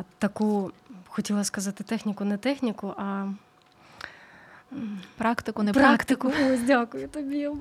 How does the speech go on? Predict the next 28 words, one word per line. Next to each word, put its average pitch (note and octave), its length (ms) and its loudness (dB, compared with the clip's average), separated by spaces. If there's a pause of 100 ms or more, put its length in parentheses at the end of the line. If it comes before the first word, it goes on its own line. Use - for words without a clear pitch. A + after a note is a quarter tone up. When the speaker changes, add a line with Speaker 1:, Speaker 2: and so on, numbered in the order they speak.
(120)
Speaker 1:
моїй A#3+ 380 2
голові A3+ 240 2
не A3 100 2
вистачає A3 380 -2
твоїх G#3+ 220 -4
слів. A3 200 -4 (360)
А, G#3 340 -2
саме G#3+ 240 2
католицьку G#3 580 -2
практику. F#3+ 540 -6
А A3+ 120 4
от C4+ 220 4
ти A3+ 140 2
більше G3 560 2
до G#3 160 2
чого A3 300 2
схильна? F#3+ 600 0
От F#3+ 180 -4
дійсно A3+ 360 -4
побути A3 540 -2
у G3+ 120 -6
спокої A3 640 -4
і A3+ 200 -2
спробувати G3 640 -4
почути? D4 520 -8 (400)
Чи B3 560 2
там, G3 200 -4
знаєш, G#3+ 380 -2